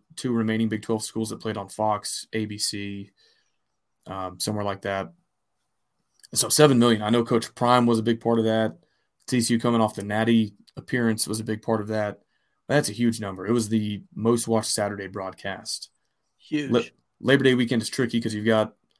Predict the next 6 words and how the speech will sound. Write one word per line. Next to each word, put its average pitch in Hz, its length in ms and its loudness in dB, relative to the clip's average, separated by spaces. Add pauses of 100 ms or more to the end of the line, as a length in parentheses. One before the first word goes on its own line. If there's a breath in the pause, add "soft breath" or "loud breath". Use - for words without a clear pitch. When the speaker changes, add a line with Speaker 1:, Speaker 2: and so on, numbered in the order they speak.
(320)
Speaker 1:
Thursday, 120 380 2
Friday, 113 480 4
Sunday, 110 460 0
and 101 120 -8
Monday 110 320 0
games 101 580 -8